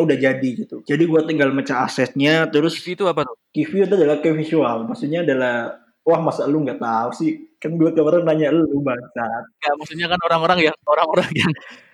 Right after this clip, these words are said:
Speaker 2: yang nggak ngerti Q V itu apa?
Speaker 1: Q V itu adalah Q visual ya,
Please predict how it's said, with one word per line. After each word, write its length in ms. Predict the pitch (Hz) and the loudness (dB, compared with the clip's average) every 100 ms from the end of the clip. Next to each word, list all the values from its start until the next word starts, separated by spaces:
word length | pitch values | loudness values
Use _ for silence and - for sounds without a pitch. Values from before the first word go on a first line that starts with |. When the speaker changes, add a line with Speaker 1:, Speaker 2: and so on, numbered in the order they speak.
| - | -2
Speaker 2:
yang 120 | 151 156 | -2 0
nggak 240 | 147 151 160 | 0 2 0
ngerti 160 | 151 143 | -2 -4
Q 40 | 147 135 | -2 -4
V 40 | 147 | -4
itu 80 | 160 139 | -2 2
apa? 720 | 120 131 117 104 98 98 107 _ - | 2 0 -6 -6 -8 -12 -18 _ -2
Speaker 1:
Q 80 | 156 | 0
V 60 | 180 | 2
itu 80 | 220 | 2
adalah 240 | 170 160 | 2 2
Q 160 | 170 165 | 2 -2
visual 480 | 156 156 135 139 131 | 0 0 2 2 0
ya, 160 | 131 | -4